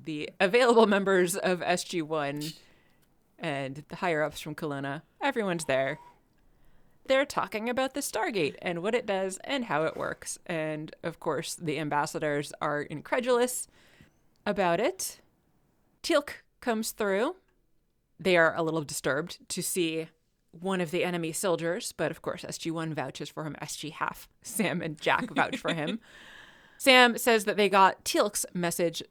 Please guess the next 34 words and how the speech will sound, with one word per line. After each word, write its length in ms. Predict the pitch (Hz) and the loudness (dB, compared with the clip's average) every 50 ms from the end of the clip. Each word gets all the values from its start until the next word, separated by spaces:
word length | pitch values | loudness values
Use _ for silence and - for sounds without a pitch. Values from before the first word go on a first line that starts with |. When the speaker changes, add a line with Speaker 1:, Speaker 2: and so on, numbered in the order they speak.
| _ _ _ _ | _ _ _ _
Speaker 1:
through 500 | - 202 175 175 180 180 180 170 165 165 | -12 -8 -4 0 2 2 4 4 2 2
General 280 | 151 - 175 160 151 151 | 0 0 0 0 0 -2
Hammond, 360 | 165 180 180 165 151 151 156 | 0 0 0 0 0 -2 -4
so 160 | - - 160 | -4 -4 -4
they 180 | 151 156 175 165 | -2 0 0 0
also 300 | - - 190 - - 156 | 0 -2 -2 -4 -4 -4
know 140 | 143 143 143 | -4 -4 -4
what 120 | 147 - | -4 -6
the 80 | - 160 | -8 -10
plan 300 | - - 156 151 147 143 | -8 -8 -6 -6 -4 -4
is 200 | 139 143 151 - | -4 -6 -6 -6
now. 340 | 143 - 143 151 185 214 - - 160 | -6 -4 -4 -4 -4 -6 -8 -8 -4
Jack 460 | - 208 190 139 - 220 - - - - - | 0 4 4 4 4 2 -2 -10 -20 -6 0
asks 380 | 170 190 214 214 - - - - | 2 4 4 4 4 2 0 2
Teal'c 280 | - - 254 226 - 247 | 4 6 6 6 6 4
if 100 | 240 - | 2 2
he's 180 | - 269 294 | 0 -4 -4
nuts. 400 | 339 392 415 - - - - - - _ _ _ _ _ _ - - - - - - - - - | -2 -2 -2 -2 -4 -6 -10 -10 -10 _ _ _ _ _ _ -14 -12 -12 -12 -12 -10 -10 -6 -4
But 160 | 427 - - | -4 -2 -2
Teal'c 260 | - 392 403 392 392 | 0 0 -2 -2 -2
says 380 | - - 349 349 330 - - - - | -2 0 2 2 2 0 -4 -2 0
that 160 | 262 269 - - _ - | -2 -2 -2 -4 _ -6
it's 300 | 440 370 - - - - | -6 -6 -6 -8 -8 -6
really 220 | 277 269 277 269 | -4 -2 -2 -2
their 200 | 254 247 226 208 | -2 -2 -2 -2
only 220 | 180 180 165 165 160 | -2 -4 -6 -6 -6
choice. 480 | - - - 175 - - - - - - _ _ _ _ _ _ _ _ _ _ _ _ _ _ _ _ _ _ _ _ _ _ _ _ _ _ _ _ _ - - - - - _ | -8 -10 -14 -14 -14 -14 -14 -14 -16 -18 _ _ _ _ _ _ _ _ _ _ _ _ _ _ _ _ _ _ _ _ _ _ _ _ _ _ _ _ _ -20 -20 -20 -20 -20 _
Speaker 2:
He 140 | _ 381 381 | _ -14 -14
might 240 | 359 359 349 330 | -12 -12 -14 -12
be 120 | - 302 214 | -12 -12 -12
nuts. 540 | 180 151 - - - - - - - - _ _ _ | -12 -12 -14 -14 -16 -18 -20 -20 -20 -20 _ _ _
I 40 | - | -14
don't 200 | 202 170 160 - | -12 -12 -12 -14
know. 80 | - | -16